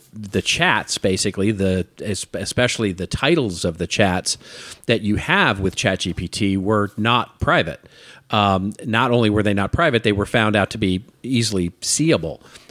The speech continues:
Um, they closed that hole, of, of course, but, um, now what they've said in a blog post that came out this last Tuesday, OpenAI, and this courtesy of Mashable, as I said,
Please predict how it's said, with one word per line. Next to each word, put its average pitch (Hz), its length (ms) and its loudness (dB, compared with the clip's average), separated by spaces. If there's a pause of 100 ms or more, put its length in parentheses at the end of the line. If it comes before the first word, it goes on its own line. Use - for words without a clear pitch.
(100)
Um, 101 320 2
they 104 220 2
closed 180 420 2
that 95 220 2 (180)
hole, 87 540 2
of, 98 240 -4
of - 200 -8
course, 110 440 4 (340)
but, 107 340 0
um, 101 320 0
now 123 460 2
what 113 220 0
they've 98 180 0
said 95 240 0
in 101 80 2
a 95 60 2
blog 107 320 2
post 104 340 2
that 92 120 -2
came 101 240 0
out 95 260 -4
this 98 200 -4
last 87 300 0
Tuesday, 120 540 2 (360)
OpenAI, 107 540 2
and 101 80 2
this 107 140 0
courtesy 101 480 -2
of 92 160 -4
Mashable, 95 500 -4
as 85 120 -4
I 87 80 -2
said, 113 400 0